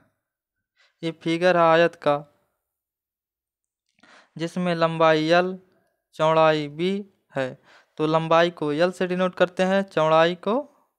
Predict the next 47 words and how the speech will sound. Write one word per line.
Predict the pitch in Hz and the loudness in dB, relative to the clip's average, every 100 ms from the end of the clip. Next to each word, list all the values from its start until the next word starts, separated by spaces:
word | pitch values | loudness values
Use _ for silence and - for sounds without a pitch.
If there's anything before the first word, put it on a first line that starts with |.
| _ _ | _ _
बी | 147 147 | -6 -6
से | - | -4
डिनोट | 143 143 139 - | -6 -6 -8 -8
करते | 131 _ 135 | -12 _ -12
हैं। | 131 135 - _ _ | -12 -16 -20 _ _
तो | 151 147 | -4 0
आयत | 160 170 175 | 2 0 -2
का | 180 | -8
परिमाप | 170 165 170 175 - | -4 -4 -2 -4 0
क्या | 180 | 0
होता | 175 190 | 2 0
है? | 185 | 0
चारों | 180 160 160 | 2 2 2
भुजाओं | 151 147 147 143 | -2 0 0 0
का | - | -2
योग। | 139 135 127 _ _ _ _ - | -2 -4 -10 _ _ _ _ -20
तो | |
चारों | 156 165 175 175 | -2 2 2 0
भुजा | 175 180 | -2 -2
कौन | 180 180 | -2 -2
है? | 185 | -2
एक | 180 165 | -2 -2
एबी | 156 160 190 | -4 -4 -6
हो | 185 | -8
गया, | 180 180 180 185 | -4 -4 -4 -8
एक | 156 156 156 | -10 -10 -6
बीसी | 156 151 190 | -8 -6 -6
हो | 185 180 | -4 -4
गया, | 180 180 | -4 -4
एक | 160 151 | -6 -8
सीडी | - 165 170 196 | -8 -6 -4 -4
हो | 185 | -2
गया, | 185 185 | -2 -2
एक | 165 156 156 147 | -2 -4 -4 -2
एडी | 147 143 | -2 -4
हो | 135 | -8
गया। | 135 139 _ _ _ | -10 -16 _ _ _
चारों | 156 160 165 | 0 2 0
का | 160 | -2
जोड़ | 156 151 139 _ | -2 -6 -6 _
एबी | 156 160 180 196 | -6 -6 -6 -8
प्लस | 202 _ - 151 151 | -10 _ -8 -6 -6
बीसी | 156 160 196 | -8 -10 -8
प्लस | 190 165 156 151 | -8 -6 -6 -6
ईडी | 160 165 190 | -10 -8 -8
प्लस | 190 170 175 147 | -6 -6 -6 -6
एडी। | 143 143 | -6 -6